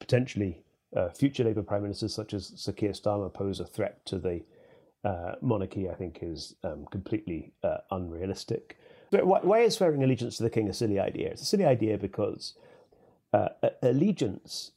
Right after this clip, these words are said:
is not something which subjects have ever owed to an overlord without the overlord owing something to the subjects in return. In other words, allegiance has always been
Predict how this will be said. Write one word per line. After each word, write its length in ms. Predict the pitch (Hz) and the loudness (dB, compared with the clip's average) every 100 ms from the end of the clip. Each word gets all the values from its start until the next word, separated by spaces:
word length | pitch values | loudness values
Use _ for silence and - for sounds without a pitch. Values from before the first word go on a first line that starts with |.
| _ - | _ 2
is 180 | 117 | 4
not 260 | 135 - - | 4 2 0
something 680 | - 98 - - 90 101 127 - _ _ _ _ - | -4 -4 -6 -10 -10 -8 -10 -12 _ _ _ _ 2
which 440 | 123 - - - - | 2 2 -14 -16 -10
subjects 920 | - 139 101 113 - - - - - _ _ _ - | 0 2 2 -4 -4 -10 -8 -8 -10 _ _ _ 2
have 280 | - 117 - - | 6 6 4 2
ever 280 | 135 120 - - | 2 2 0 2
owed 480 | 120 113 80 87 - _ _ _ - | 2 2 0 -6 -12 _ _ _ 0
to 400 | 127 104 95 - | 4 4 2 0
an 180 | 110 98 - | 0 0 4
overlord 720 | 139 123 104 95 92 98 110 - | 6 6 4 0 -2 -4 -6 -2
without 360 | 117 127 113 117 | 2 4 4 2
the 120 | 120 | 4
overlord 640 | 147 127 90 92 107 98 - _ 123 | 4 4 0 0 -2 -4 -12 _ 4
owing 300 | 120 110 101 | 6 4 2
something 580 | 123 - 107 110 104 - - | 0 0 -2 0 -2 -8 -4
to 80 | 110 | -2
the 80 | |
subjects 540 | 104 120 95 104 - - | 2 2 2 -6 -8 -2
in 140 | 120 110 | -2 0
return. 440 | 107 147 95 - | 0 0 0 -2
In 120 | - | -2
other 80 | 131 | 0
words, 240 | 110 98 - | 0 -2 0
allegiance 520 | 120 151 147 120 - | 2 4 2 -4 -4
has 240 | - 117 | -2 -2
always 400 | - 156 143 117 | 2 2 4 2
been 400 | 82 110 92 98 | 0 -4 -4 -6